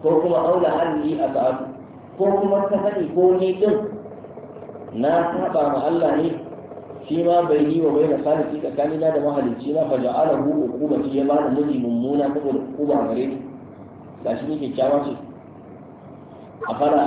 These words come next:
أرضى بما رضي الله لي"، shin ba zan yarda da abin da Allah ya yarda min da shi ba?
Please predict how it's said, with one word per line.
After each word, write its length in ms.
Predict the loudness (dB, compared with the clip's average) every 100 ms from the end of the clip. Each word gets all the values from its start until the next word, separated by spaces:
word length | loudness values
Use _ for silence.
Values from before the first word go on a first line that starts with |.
| 2
أرضى 280 | 0 2 2 2
بما 140 | 0 2 0
رضي 140 | 0 0
الله 300 | 2 2 2 0
لي"، 220 | -2 -4
shin 160 | -4 -4
ba 80 | -2
zan 160 | -2
yarda 200 | -2 -2
da 80 | -2
abin 160 | -2 -2
da 60 | -2
Allah 160 | 0 2
ya 60 | 2
yarda 160 | 0
min 180 | 0 -2
da 80 | -4 -4
shi 60 |
ba? 120 | -4